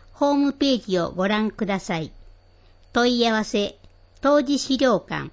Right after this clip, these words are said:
電話六七の二五零六。十月十九日から二十五日は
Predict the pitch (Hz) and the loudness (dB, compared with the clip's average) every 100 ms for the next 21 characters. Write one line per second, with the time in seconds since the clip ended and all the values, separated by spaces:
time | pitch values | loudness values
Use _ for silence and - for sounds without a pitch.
0 | - - - 185 240 254 247 233 233 - | -16 -20 -12 4 6 6 4 2 0 0
1 | 233 226 294 277 269 233 175 165 - - | 0 2 4 4 4 2 0 0 -4 -6
2 | 208 247 277 269 262 240 165 151 196 190 | 2 4 6 4 4 2 0 0 0 0
3 | 180 175 - 143 - - _ _ - - | -2 -4 -8 -12 -14 -20 _ _ -20 -20
4 | _ - _ _ - - - 196 262 285 | _ -20 _ _ -20 -18 -8 0 2 4
5 | 269 254 247 233 196 220 277 277 - 262 | 2 0 0 -4 -4 0 2 4 2 2
6 | 240 208 175 165 151 151 - - - - | 2 0 -6 -8 -6 -6 -10 -20 -12 4
7 | 262 302 254 214 196 226 233 196 - 165 | 8 8 6 4 4 4 2 0 -2 -4
8 | 156 | -4